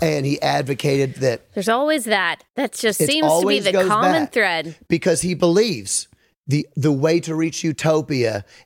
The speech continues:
Speaker 1: is for, for man to finally release the sexual constraints 'cause we are sexual beings. And it's, it's so horrifying and so gross. So I tell people, go get the book,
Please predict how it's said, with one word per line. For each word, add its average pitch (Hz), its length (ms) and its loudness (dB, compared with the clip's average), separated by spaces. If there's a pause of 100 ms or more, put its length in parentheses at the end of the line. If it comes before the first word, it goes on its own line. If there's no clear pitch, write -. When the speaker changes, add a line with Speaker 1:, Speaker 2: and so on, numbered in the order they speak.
Speaker 1:
is 151 160 0
for, 135 360 -2
for - 160 -2
man 147 360 -2
to 131 80 -4
finally 147 460 -4
release 131 680 -4
the 139 120 -2
sexual 139 460 -4
constraints 127 840 -4 (240)
'cause 120 120 -4
we 131 140 -2
are 123 80 0
sexual 131 520 -2
beings. 113 540 -4 (440)
And 139 480 -2
it's, 156 320 -2
it's 156 180 -2
so 180 220 2
horrifying 160 640 2
and 147 100 -4
so 165 220 2
gross. 143 440 0 (260)
So - 140 -2
I 143 120 0
tell 202 200 0
people, 147 240 0
go 175 280 2
get 262 160 -4
the 254 100 0
book, 196 400 0